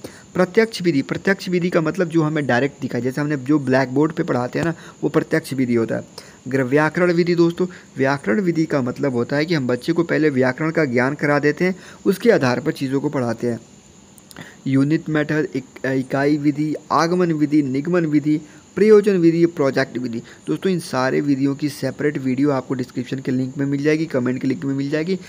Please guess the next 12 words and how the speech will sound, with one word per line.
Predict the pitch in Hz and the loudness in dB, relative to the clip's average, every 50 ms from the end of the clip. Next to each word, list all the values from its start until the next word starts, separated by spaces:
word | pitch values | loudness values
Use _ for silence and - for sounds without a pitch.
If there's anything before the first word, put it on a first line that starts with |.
| - - - - | -20 -16 -6 -6
दोस्तों | 156 156 - 190 147 | -6 -2 0 0 0
वैसे | 127 123 127 - - 170 | 0 0 -4 -4 -8 -10
simple | 170 - - 131 131 143 175 180 170 | -10 -8 -8 -8 -6 2 2 2 2
सी | 170 147 131 | 4 0 -2
बात | 123 113 117 - - | 0 0 -2 -2 -4
है | 123 | -6
दोस्तों, | 120 127 127 - - 139 139 | -6 -6 -8 -8 -10 -10 -8
बहुत | 156 127 135 151 156 165 | -6 -4 -2 -2 2 2
ही | 151 | 2
आसान | 139 127 131 135 131 | 2 0 -2 -6 -4
topics | 127 135 127 123 - 143 - - | -4 -4 -4 -2 -4 -6 -4 -4
है, | 208 196 | -4 -4